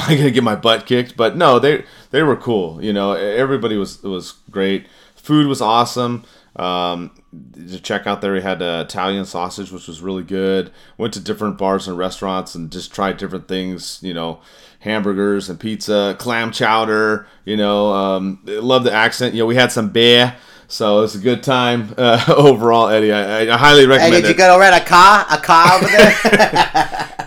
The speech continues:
Speaker 1: Yeah, <laughs> exactly. It's just, it's just funny, the accents. Um, but yeah, no, just, it's just a, just a great time. Uh, so highly recommend it. So.
Speaker 2: Okay, question, Mike.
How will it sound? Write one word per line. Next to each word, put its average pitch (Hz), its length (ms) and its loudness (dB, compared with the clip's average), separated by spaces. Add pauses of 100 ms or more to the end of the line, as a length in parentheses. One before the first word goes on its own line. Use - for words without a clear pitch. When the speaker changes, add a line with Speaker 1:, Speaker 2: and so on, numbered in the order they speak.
Speaker 1:
Yeah, 143 480 4
<laughs> - 0 -
exactly. 127 680 -2
It's 104 100 -6
just, - 400 -6
it's - 100 -16
just 185 200 0
funny, 127 240 2
the 101 80 2
accents. 92 580 -2
Um, 82 640 -6
but - 180 -2
yeah, 135 300 2
no, 185 320 2
just, - 300 -12
it's 160 120 -6
just 190 180 -6
a, 107 180 -8 (320)
just 160 180 -8
a 143 60 -2
great 123 200 2
time. 80 320 -6 (200)
Uh, 98 300 0
so 95 440 -2 (300)
highly 120 340 0
recommend 87 560 -6
it. 71 180 -18
So. 78 360 -16 (340)
Speaker 2:
Okay, 156 400 2 (240)
question, 151 380 0
Mike. 107 400 -4